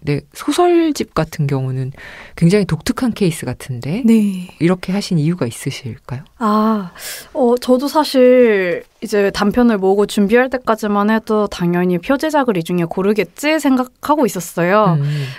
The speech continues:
Speaker 2: 그런데 이제 같이 작업한 편집자님이
Speaker 1: 네네.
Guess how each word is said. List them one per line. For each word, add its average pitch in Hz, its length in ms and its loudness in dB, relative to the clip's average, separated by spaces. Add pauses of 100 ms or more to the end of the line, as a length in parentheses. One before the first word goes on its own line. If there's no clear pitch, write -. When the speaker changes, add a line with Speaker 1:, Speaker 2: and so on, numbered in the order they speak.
Speaker 2:
그런데 220 380 2
이제 185 180 0
같이 180 280 -4
작업한 185 920 2
편집자님이 185 1000 0
Speaker 1:
네네. 139 320 -2